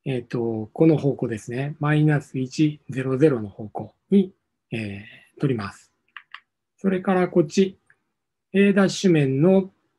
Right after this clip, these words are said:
えー、この接線方向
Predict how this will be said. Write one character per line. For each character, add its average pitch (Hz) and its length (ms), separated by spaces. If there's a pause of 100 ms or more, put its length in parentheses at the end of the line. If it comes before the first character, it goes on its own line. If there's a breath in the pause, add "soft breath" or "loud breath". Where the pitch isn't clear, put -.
(220)
え 117 300
ー、 - 20
こ 120 160
の 110 340 (540)
接 151 160
線 151 220
方 120 180
向 - 260